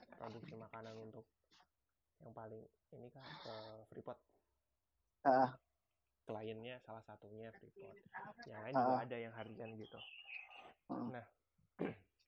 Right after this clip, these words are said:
Speaker 1: beberapa kali diinspeksi kalau nggak salah tuh, yang datang lupa, tapi dari, dari mana yang datang udah ketiga kali. Terus pas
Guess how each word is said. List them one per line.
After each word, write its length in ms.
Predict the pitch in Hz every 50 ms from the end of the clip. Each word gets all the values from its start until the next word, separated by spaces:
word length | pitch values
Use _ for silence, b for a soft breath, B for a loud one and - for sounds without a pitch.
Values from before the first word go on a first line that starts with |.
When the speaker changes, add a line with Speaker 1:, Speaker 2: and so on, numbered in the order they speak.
| _ _ _ _ _ _ _ -
Speaker 1:
beberapa 320 | 165 120 120 - 190 - - 123
kali 240 | - 123 123 131 127
diinspeksi 720 | 120 120 - 123 123 - - 131 117 - - - 160 147
kalau 160 | 143 127 120
nggak 80 | 117 113
salah 240 | - - 117 113 -
tuh, 80 | 151 151 - _ _ _ _ -
yang 100 | 120 120
datang 300 | 117 113 - 143 143 - - - - - -
lupa, 320 | 147 135 131 - 165 160
tapi 240 | - 131 - 147 131
dari, 400 | 123 117 - 117 113 117 113 113
dari 260 | 113 117 113 110 113
mana 300 | 113 113 110 110 131 147 151 _ _ _ _ _ _ _ _ _ _ _ -
yang 160 | 120 117 117
datang 400 | 113 110 107 107 - 135 151 165 170 - _ _ _ _ _ _ _ -
udah 180 | 127 113 120 120 - 127
ketiga 320 | - 127 120 117 120 117
kali. 480 | - 120 117 110 110 113 131 175 190 - _ _ - - _ _ _ _ _ _ - - _ _ - -
Terus 260 | - - 123 127 139 - - - - - - - _ _ _ _ _ _ _ _ _ _ _ _ _ _ _ _ _ _ _ _ _ _ _ _ _ _
pas 160 | _ 127 123